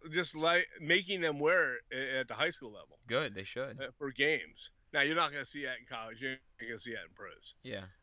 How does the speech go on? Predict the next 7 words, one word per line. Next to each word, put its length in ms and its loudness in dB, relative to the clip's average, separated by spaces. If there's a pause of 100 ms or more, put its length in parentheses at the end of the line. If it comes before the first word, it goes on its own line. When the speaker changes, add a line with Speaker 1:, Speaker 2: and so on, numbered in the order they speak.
(140)
Speaker 1:
But, 220 2 (380)
but, 200 -2
uh, 220 -8 (320)
yeah. 260 -2
Speaker 2:
Well, 200 -10 (180)
good. 280 -6 (760)
Speaker 1:
Yeah. 200 4